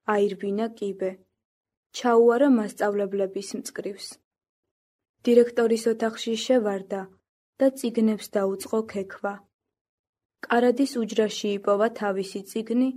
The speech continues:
"ლუკას სახარება". ხელი დასტაცა, გარეთ გამოვარდა და ეზოდან გაიჭრა.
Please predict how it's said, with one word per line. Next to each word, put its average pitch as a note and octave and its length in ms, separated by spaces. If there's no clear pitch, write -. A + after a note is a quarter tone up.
"ლუკას G#3 480
სახარება". G3 800
ხელი G#3+ 320
დასტაცა, G#3 680
გარეთ A#3+ 340
გამოვარდა G3 720
და C4 80
ეზოდან G3 540
გაიჭრა. F#3+ 520